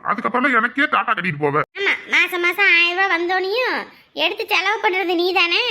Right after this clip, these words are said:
Speaker 2: அப்ப நீ தான் ஜாமானை வாங்கி கொடுக்கணும்.
Speaker 1: ஆயிரம் ரூபாய் போறதுதான் போடுறாங்க. மகளிருக்கு மட்டுமா பாவம்? ஏன் இவங்கள மாதிரி ஆளுகளை எல்லாம் கல்யாணம் பண்ணிக்கிட்டு, இவங்க கிட்ட அடி உதை வாங்கிக்கிட்டு, மிதி வாங்கிக்கிட்டு, இவங்க பேசுற பேச்செல்லாம் காதுல வாங்கியும் வாங்காமையும் இருக்கிறதுக்கு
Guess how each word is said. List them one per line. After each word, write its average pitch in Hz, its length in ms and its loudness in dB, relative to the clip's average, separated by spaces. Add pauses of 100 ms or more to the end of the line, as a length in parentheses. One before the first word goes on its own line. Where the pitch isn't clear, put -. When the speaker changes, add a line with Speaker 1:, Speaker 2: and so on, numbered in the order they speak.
Speaker 2:
அப்ப 277 180 -2
நீ 349 200 0
தான் 415 220 2
ஜாமானை 320 340 0
வாங்கி 262 220 -4
கொடுக்கணும். 220 500 -4 (440)
Speaker 1:
ஆயிரம் 254 320 0
ரூபாய் 285 240 -4
போறதுதான் 233 520 0
போடுறாங்க. 151 380 -2 (280)
மகளிருக்கு 320 480 0
மட்டுமா 330 420 2
பாவம்? 330 400 0 (240)
ஏன் 240 240 0 (120)
இவங்கள 226 320 0
மாதிரி 262 360 2
ஆளுகளை 226 340 0
எல்லாம் 180 220 2
கல்யாணம் 202 360 0
பண்ணிக்கிட்டு, 160 340 -4 (100)
இவங்க 196 220 -2
கிட்ட 190 180 -2
அடி 170 260 0
உதை 214 220 -2
வாங்கிக்கிட்டு, 156 400 -8
மிதி 175 280 0
வாங்கிக்கிட்டு, 156 380 -4 (260)
இவங்க 226 300 -2
பேசுற 247 380 0
பேச்செல்லாம் 254 640 -2
காதுல 208 420 -2
வாங்கியும் 208 500 -2
வாங்காமையும் 202 480 -4
இருக்கிறதுக்கு 175 500 -6